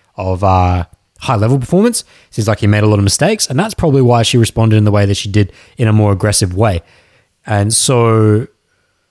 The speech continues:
so T needs to make amends for that. So before I would, if I was T, before I would go in and explain the difference between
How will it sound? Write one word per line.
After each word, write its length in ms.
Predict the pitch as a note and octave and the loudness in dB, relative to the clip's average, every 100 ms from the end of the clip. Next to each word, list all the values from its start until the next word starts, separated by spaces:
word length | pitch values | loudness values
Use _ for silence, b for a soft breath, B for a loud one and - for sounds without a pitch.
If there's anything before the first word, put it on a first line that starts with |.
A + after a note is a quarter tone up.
| _ _ B B B | _ _ B B B
so 240 | - F3 | -2 0
T 220 | C3 E3+ D#3+ | 0 0 0
needs 180 | D3+ B2+ | 0 0
to 60 | |
make 160 | C#3 B2+ | 0 0
amends 360 | B2 B2 A2+ | 0 2 0
for 120 | - G2 | -2 -2
that. 400 | B2 G#2 E2+ _ _ _ _ _ | -2 -2 -8 _ _ _ _ _
So 160 | - C#3+ | -6 -2
before 480 | B2 - F3 F3+ E3+ | -2 0 2 4 2
I 140 | C#3 | 2
would, 460 | C#3 C#3 B2 D3 - | 2 2 0 -6 -12
if 120 | - C#3+ | -6 0
I 100 | B2 | 0
was 120 | A2 | 0
T, 300 | - G3 C3 | 0 0 0
before 400 | A2+ - D#3+ D3+ | 0 -2 0 0
I 120 | A#2+ | 0
would 160 | B2 A2+ | -2 0
go 220 | B2 A#2+ | 2 2
in 180 | A#2 G#2+ B B | 0 -2 B B
and 120 | A2 | -4
explain 420 | A2 - C3 B2 | -2 -2 -2 0
the 80 | A2+ | 0
difference 360 | A2 A#2 A#2 G2+ | 0 0 -2 -4
between 440 | G#2+ A#2+ A2 G#2+ | -6 -2 0 0